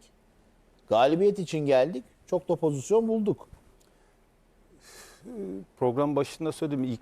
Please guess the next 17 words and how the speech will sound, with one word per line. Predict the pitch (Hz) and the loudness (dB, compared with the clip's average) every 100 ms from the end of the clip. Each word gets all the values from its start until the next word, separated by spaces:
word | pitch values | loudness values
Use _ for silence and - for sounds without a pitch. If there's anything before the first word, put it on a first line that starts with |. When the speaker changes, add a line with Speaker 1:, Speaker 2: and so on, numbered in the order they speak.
| - | -4
Speaker 2:
yirmi | 127 139 175 | -2 0 0
dakikanın | 165 - 127 127 | 0 0 -4 -2
haricinde | 127 117 147 135 | -2 -4 -4 -4
yirmi | 107 110 131 180 | -2 -2 -2 0
ile | 147 101 - | 0 -2 -4
seksene | - 101 - 135 190 | -10 -8 -2 0 2
kadar | 160 143 196 - _ _ _ - | 2 2 0 -2 _ _ _ -16
bir | |
kere | - 131 120 | -6 -2 0
Beşiktaş | 131 - 135 - | -2 -2 -6 0
oyunu | 123 160 165 | 0 0 2
domine | 165 160 127 | 4 4 2
etti. | - - - _ _ _ _ _ _ 170 | -2 -10 -18 _ _ _ _ _ _ -2
Burada | 165 | 2
maçı | 160 185 | 2 2
koparabilirdi. | 208 190 185 170 202 - 175 160 160 113 | 2 4 4 2 0 -8 -2 2 4 4
Yani | 110 123 131 | 4 4 2